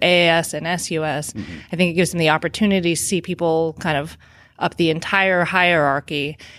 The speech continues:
Speaker 1: and also, um, gives them the opportunity to kind of present in a really, um, non-threatening meeting where I think that there's, uh, certainly challenges to research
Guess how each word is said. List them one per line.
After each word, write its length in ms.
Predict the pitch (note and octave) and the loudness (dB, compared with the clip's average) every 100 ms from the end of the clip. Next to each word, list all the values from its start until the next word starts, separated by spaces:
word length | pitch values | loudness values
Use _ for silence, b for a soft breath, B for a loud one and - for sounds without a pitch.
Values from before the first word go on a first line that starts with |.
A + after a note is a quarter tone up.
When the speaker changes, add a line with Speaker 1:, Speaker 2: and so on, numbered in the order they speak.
| B - | B -4
Speaker 1:
and 180 | D#3+ | -2
also, 720 | - E3+ F#3 D#3+ D#3 D3+ D#3 | 2 0 2 2 2 2 -2
um, 480 | - D#3+ D#3 D3+ D3 | -2 -2 -2 -6 -10
gives 260 | D3+ F3+ - | -4 -4 -2
them 120 | D#3 | 0
the 120 | D#3+ | 2
opportunity 720 | D#3 E3+ - F#3 E3 D#3+ D#3+ | 2 0 -4 -4 -4 -2 -4
to 100 | E3 | -6
kind 240 | F3 F3+ D3+ | -8 -6 -8
of 140 | - | -6
present 400 | F3+ D#3 F3 E3 | -4 0 2 2
in 120 | D#3+ | 0
a 140 | D#3 D#3+ | 0 -2
really, 680 | D#3+ F#3+ F#3+ F#3 E3+ E3+ B B B B - | 0 2 4 4 2 0 B B B B -6
um, 500 | D#3 D3+ D3+ D3+ D3+ _ - - _ _ | -4 -2 -4 -10 -14 _ -20 -20 _ _
non-threatening 1120 | A#3 C4+ C4+ - F#3 F3+ - A3+ A#3 A#3+ A#3+ A#3 | 0 2 2 0 0 0 2 2 2 2 2 0
meeting 440 | A#3 A#3+ C4 C4+ | 0 0 0 0
where 240 | G3+ F#3 F3+ | 0 2 2
I 100 | F3 | 0
think 240 | G3 F#3 | -2 -2
that 220 | F3 E3 | -2 0
there's, 240 | F3+ F3 F#3 | -2 -2 -4
uh, 220 | - - | -8 -6
certainly 420 | - G#3 F#3 F3 | -4 -2 -2 -4
challenges 800 | - F3 E3+ F#3 F3+ F3 E3 - - | -2 0 2 0 -2 -4 -4 -8 -4
to 440 | E3+ E3 E3+ D#3+ | -4 -2 -4 -6
research 680 | D#3+ F#3 - E3+ D#3+ - | -6 -6 -6 -6 -6 -10